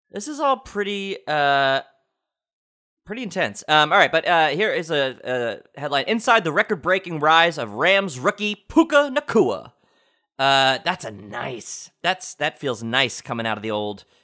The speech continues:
coming out of the mouth, doesn't it? Uh, some, some nice word, word, uh, inside the record-breaking rise of Rams rookie Puka Nacua. I mean, it really just boom, boom, boom. Um, and yeah, the Ram, Puka Nacua, Puka, Puka. I mean, yeah, the, this guy's is,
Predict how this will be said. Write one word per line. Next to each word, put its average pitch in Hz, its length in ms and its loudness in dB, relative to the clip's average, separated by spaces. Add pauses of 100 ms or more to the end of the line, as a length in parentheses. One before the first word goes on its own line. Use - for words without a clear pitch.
coming 127 180 -6
out 127 40 0
of 123 60 -2
the 113 60 -6
mouth, 135 300 2
doesn't 139 220 -4
it? 98 280 -8
Uh, 107 340 0 (560)
some, 107 280 -10
some 113 220 -12
nice 127 360 -6
word, 123 460 -4
word, 127 380 -6
uh, 110 200 -2
inside 131 220 -6
the 110 60 -10
record-breaking 147 540 -4
rise 139 360 4
of 101 100 -12
Rams 135 360 0
rookie 123 320 -4
Puka - 300 -4
Nacua. 123 440 -2 (360)
I - 60 -16
mean, 139 140 -12
it 127 100 -10
really 170 240 -4
just 107 220 -12
boom, 320 140 -8
boom, 302 160 -2
boom. 160 460 -2
Um, 113 640 -6 (680)
and 147 160 -2
yeah, 190 280 4
the 117 120 -2
Ram, 147 340 0
Puka 214 340 -2
Nacua, 160 560 2
Puka, 214 320 -4
Puka. 143 460 -6
I 143 120 -2
mean, 143 280 -6
yeah, 160 380 2 (100)
the, 175 300 -4
this 226 220 -8
guy's 131 400 -2
is, 120 460 -8